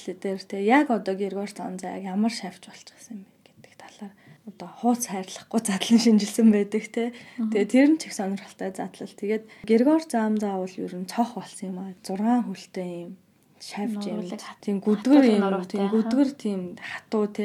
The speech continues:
Speaker 1: нуруутай юм
Speaker 2: Мгм.
Speaker 1: шавьж болсон юм аа. Тэгээд ихэнх юм гүдгэр, хатуу нуруутай
Speaker 2: Шавьч нар
Speaker 1: цохмагийн,
Speaker 2: дуртай.
Speaker 1: тэ, ийм, ийм шавьч нарт бол тэр эвэрлэг бүр хөвчнийхэн дор, тэ, сэмгээр, сэмгэр нимгэн бол далавч байдаг.
Speaker 2: Тийм.
Speaker 1: Тэр далавчаа дэвээд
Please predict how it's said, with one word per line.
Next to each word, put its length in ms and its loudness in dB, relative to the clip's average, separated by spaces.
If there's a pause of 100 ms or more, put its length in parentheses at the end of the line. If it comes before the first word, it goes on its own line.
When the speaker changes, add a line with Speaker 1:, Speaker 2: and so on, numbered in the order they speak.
Speaker 1:
нуруутай 500 -10 (140)
юм 40 -8
Speaker 2:
Мгм. 360 -4
Speaker 1:
шавьж 320 -6
болсон 320 -16
юм 80 -8
аа. 100 -8
Тэгээд 300 -4 (240)
ихэнх 400 2
юм 200 4
гүдгэр, 360 -2
хатуу 320 -12
нуруутай 480 -10
Speaker 2:
Шавьч 320 -10
нар 80 -6
Speaker 1:
цохмагийн, 640 -2
Speaker 2:
дуртай. 240 0
Speaker 1:
тэ, 80 2
ийм, 160 4 (380)
ийм 260 4
шавьч 320 -6
нарт 240 -14
бол 160 -18 (160)
тэр 160 -8
эвэрлэг 560 -4
бүр 240 -20
хөвчнийхэн 560 -12
дор, 240 -12
тэ, 160 -8
сэмгээр, 560 -2
сэмгэр 480 0
нимгэн 400 0
бол 160 -6
далавч 480 -18
байдаг. 300 -18 (180)
Speaker 2:
Тийм. 80 -6
Speaker 1:
Тэр 160 0
далавчаа 480 -8
дэвээд 360 -8